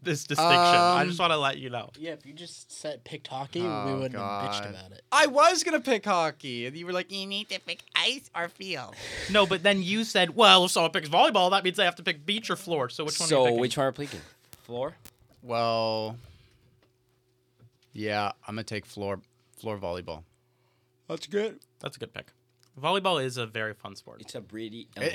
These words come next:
Speaker 2: it's
Speaker 4: electric
Speaker 2: watched by a
Speaker 4: sport.
Speaker 2: lot more people than some people
Speaker 3: The
Speaker 2: think.
Speaker 3: fifth most popular
Speaker 2: It's
Speaker 3: sport.
Speaker 2: very
Speaker 1: Yeah,
Speaker 2: popular.
Speaker 1: it's a, it's a
Speaker 2: And
Speaker 3: Nice.
Speaker 2: I love 'cause they dive around. It's like, dude, like,
Speaker 1: You
Speaker 2: how
Speaker 1: have
Speaker 2: are
Speaker 1: to
Speaker 2: you
Speaker 1: be,
Speaker 2: even
Speaker 1: like,
Speaker 2: hitting
Speaker 1: really
Speaker 2: that?
Speaker 1: athletic. You have to be
Speaker 2: Yeah,
Speaker 1: tall.
Speaker 2: you gotta hurt yourself.
Speaker 4: Yeah, you have to.
Speaker 1: I just started getting into this.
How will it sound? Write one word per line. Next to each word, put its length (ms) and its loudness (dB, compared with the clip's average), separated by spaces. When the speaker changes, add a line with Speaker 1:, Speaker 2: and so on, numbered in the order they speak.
Speaker 2:
it's 100 -4
Speaker 4:
electric 80 -6
Speaker 2:
watched 300 0
by 100 6
a 100 6
Speaker 4:
sport. 160 -4
Speaker 2:
lot 280 2
more 160 -2
people 340 -10
than 180 -8
some 160 -8
people 220 -12
Speaker 3:
The 80 2
Speaker 2:
think. 180 -6
Speaker 3:
fifth 240 2
most 220 0
popular 320 -2
Speaker 2:
It's 80 -4
Speaker 3:
sport. 220 -10
Speaker 2:
very 300 -4
Speaker 1:
Yeah, 60 -8
Speaker 2:
popular. 440 -8
Speaker 1:
it's 200 -16
a, 60 -20
it's 140 -18
a 240 -12
Speaker 2:
And 100 -2
Speaker 3:
Nice. 160 -8
Speaker 2:
I 140 0
love 280 0
'cause 120 -12
they 100 -12
dive 400 -4
around. 400 -4
It's 140 -10
like, 180 -12
dude, 260 -16
like, 160 -20
Speaker 1:
You 140 -6
Speaker 2:
how 40 2
Speaker 1:
have 80 2
Speaker 2:
are 40 -4
Speaker 1:
to 60 -2
Speaker 2:
you 60 -6
Speaker 1:
be, 100 0
Speaker 2:
even 100 -4
Speaker 1:
like, 140 2
Speaker 2:
hitting 160 -6
Speaker 1:
really 300 -2
Speaker 2:
that? 80 0
Speaker 1:
athletic. 420 -8
You 60 -6
have 80 -8
to 60 -16
be 100 -14
Speaker 2:
Yeah, 240 -6
Speaker 1:
tall. 120 -8
Speaker 2:
you 40 -12
gotta 140 -6
hurt 200 -12
yourself. 360 -16
Speaker 4:
Yeah, 60 -20
you 120 -16
have 200 -12
to. 140 -14
Speaker 1:
I 140 -2
just 160 -10
started 260 -2
getting 220 -6
into 260 -10
this. 380 -10